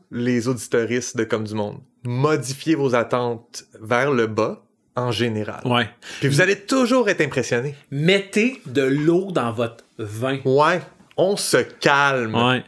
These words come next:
Speaker 2: Prenez votre gaz égal.
Speaker 1: OK, bon, ben ça, c'est dit.
Speaker 2: S-, ouais. Puis, euh, t'es allé au Vues, toi ?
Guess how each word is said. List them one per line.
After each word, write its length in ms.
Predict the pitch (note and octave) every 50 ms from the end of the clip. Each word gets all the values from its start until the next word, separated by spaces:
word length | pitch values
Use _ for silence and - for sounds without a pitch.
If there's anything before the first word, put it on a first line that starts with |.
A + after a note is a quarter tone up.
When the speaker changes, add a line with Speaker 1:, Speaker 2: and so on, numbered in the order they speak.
| _ _ _ _ _
Speaker 2:
Prenez 180 | - B2+ B2+ D3
votre 180 | D3+ C#3+ A2+ A2+
gaz 240 | B2 A#2+ A#2+ A2+
égal. 420 | A2 G2 G2 G2+ G#2 G#2+ G#2+ G2 - _ _ _ _ _ _ _ _ _ _ _ _ _ _ - -
Speaker 1:
OK, 160 | F3+ - - C4 D#4+ C#4+ F3+ A2+
bon, 140 | G#2 C3 D#3+
ben 100 | C#3+ A#2
ça, 140 | G#2+ - A#3
c'est 140 | - D#3 C3
dit. 260 | A#2 G#2 B2+ E3 A3+ - _ -
Speaker 2:
S-, 160 | - - -
ouais. 240 | A#2+ A2 A2+ C3 - - - _ _
Puis, 260 | - - A2+ A2 A#2 A2+
euh, 240 | A2+ A2 A2+ A2+
t'es 140 | A2 - A#2
allé 100 | A#2 A#2
au 100 | C3 C3
Vues, 220 | A#2 B2+ F3 A#3 A#3+
toi ? 180 | - A3 A#3